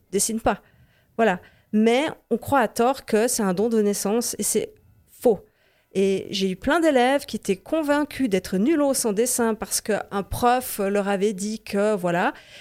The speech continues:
Et en définitive, pas du tout. Non seulement ils ont bien réussi à apprendre, mais en plus, ils ont réussi à faire des beaux dessins.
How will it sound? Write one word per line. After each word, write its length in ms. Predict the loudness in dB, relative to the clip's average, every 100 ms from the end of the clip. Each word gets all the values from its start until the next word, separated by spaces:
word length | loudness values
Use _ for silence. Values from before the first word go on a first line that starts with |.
| -16 -4
Et 100 | -2
en 60 |
définitive, 680 | 0 -2 0 -2 -2 -4 -4 -2
pas 160 | 2 2
du 120 | 2
tout. 360 | 0 0 0 -4 _ _ _
Non 160 | 0 2
seulement 480 | 2 2 2 2 0
ils 200 | -2 -2
ont 180 | -4 -6
bien 240 | -2 -2
réussi 300 | 0 0 0
à 60 | -2
apprendre, 380 | -4 -2 0 2
mais 80 | 2
en 120 | -2
plus, 360 | -2 -4 -2
ils 100 | -2
ont 40 | 0
réussi 360 | 0 -2 0
à 60 | -2
faire 180 | 0 0
des 120 | 0
beaux 240 | 2 2
dessins. 420 | 2 0 -2 -4